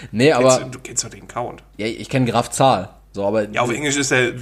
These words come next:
Speaker 2: Wortwitz ja besser mit dem Namen. The Count, wegen Graf und to count, za-, zählen.
Speaker 1: Hä? He-,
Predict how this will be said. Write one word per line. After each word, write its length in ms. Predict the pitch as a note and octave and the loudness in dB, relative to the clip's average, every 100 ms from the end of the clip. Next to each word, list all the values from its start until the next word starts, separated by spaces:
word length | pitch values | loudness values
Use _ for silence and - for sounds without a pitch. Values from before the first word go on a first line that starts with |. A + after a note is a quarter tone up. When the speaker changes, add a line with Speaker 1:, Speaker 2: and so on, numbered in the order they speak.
| - | -12
Speaker 2:
Wortwitz 500 | B2 B2+ D3 B2+ B2 | 0 2 2 0 0
ja 120 | A#2 | 0
besser 280 | - C#3 A#2 | 2 2 2
mit 140 | B2 B2 | -2 -6
dem 120 | A#2+ | -2
Namen. 320 | B2+ G#2 - - - _ | 2 2 0 -14 -20 _
The 40 | A2+ | -10
Count, 520 | - D3 C#3 - - - | -2 2 2 0 -10 -4
wegen 320 | A#2+ A2+ A2 - - _ - - | -4 -4 -12 -18 -20 _ -20 -6
Graf 380 | A2 B2 D#3+ - | 0 4 2 0
und 240 | C3+ B2+ - - - | -8 -8 -14 -20 -16
to 100 | B2+ | -14
count, 540 | - C3+ C#3 D3+ - - - | 0 2 2 -2 -8 -16 -6
za-, 300 | - C#3 - | -2 -2 -2
zählen. 360 | D3+ C#3+ G#2 B2 - - - - - - - - - - - - | 0 0 0 -6 -16 -20 -20 -20 -20 -20 -20 -20 -20 -20 -20 -20
Speaker 1:
Hä? 340 | - - C3+ - - - - - - - - - - | -10 -8 -8 -10 -20 -20 -20 -20 -20 -20 -20 -14 -4
He-, 140 | A#2+ | -2